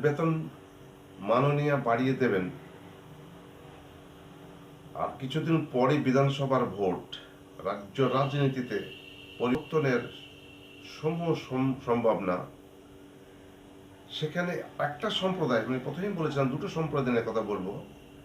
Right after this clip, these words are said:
অর্থাৎ এসএসকে, এমএসকে শিক্ষা বন্ধু, স্পেশাল এডুকেটর যুক্ত আছে। এই সম্প্রদায়টাকে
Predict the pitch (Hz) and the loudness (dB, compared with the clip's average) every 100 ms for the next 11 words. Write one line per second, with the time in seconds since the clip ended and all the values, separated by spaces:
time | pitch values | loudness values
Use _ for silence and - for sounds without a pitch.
0 | - - - - - 107 - - 123 165 | -20 -20 -18 -10 -6 -6 -6 -10 -8 -10
1 | - - 120 120 117 110 98 - - - | -10 -4 0 0 -2 -6 -8 -10 -18 -20
2 | - - - - - - - - - - | -20 -20 -20 -20 -20 -20 -20 -20 -20 -20
3 | - - - - 95 92 85 - - - | -14 -12 -2 0 2 2 0 -8 -12 -18
4 | - - - - - - 127 151 147 127 | -20 -20 -20 -20 -8 0 2 4 4 4
5 | 123 120 120 107 - - 107 - 131 - | 2 2 0 -2 -6 -2 -2 0 -4 -6
6 | - - - - - - - - - 139 | -14 -18 -18 -20 -20 -18 -18 -10 0 0
7 | - - 175 170 175 170 175 170 170 165 | 0 -2 -2 -2 -2 2 2 2 -2 -2
8 | 160 | -4